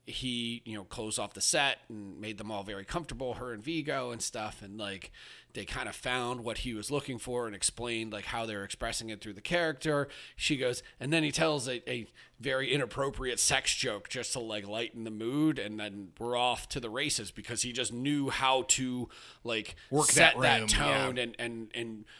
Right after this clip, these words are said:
Speaker 1: uh, handle actors with those kind of kid gloves, where Ridley's just like, "All right, mate, you're either gonna do it or you're not, or get the fuck out." <laughs>
Speaker 2: Well,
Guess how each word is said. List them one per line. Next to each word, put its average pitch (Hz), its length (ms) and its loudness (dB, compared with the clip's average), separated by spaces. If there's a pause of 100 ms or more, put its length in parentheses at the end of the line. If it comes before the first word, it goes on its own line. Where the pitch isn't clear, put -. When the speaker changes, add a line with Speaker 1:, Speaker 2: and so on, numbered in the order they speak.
(220)
Speaker 1:
uh, 90 180 -8 (140)
handle 175 500 6
actors 120 460 2
with 107 120 -8
those 107 180 -4
kind 120 180 -4
of 92 80 -10
kid 110 260 -2
gloves, 120 340 0
where 107 120 -6
Ridley's 127 420 -4
just - 240 0
like, 113 220 -4 (240)
"All 165 80 8
right, 170 180 10
mate, 151 240 4 (180)
you're 165 140 8
either 175 120 6
gonna 147 180 2
do 185 180 8
it 190 160 4 (140)
or 139 80 2
you're 139 100 2
not, 160 300 6 (320)
or 139 60 -2
get 160 140 6
the 160 80 2
fuck 165 220 8
out." 113 220 6 (580)
<laughs> 240 80 0 (480)
Speaker 2:
Well, 320 220 -2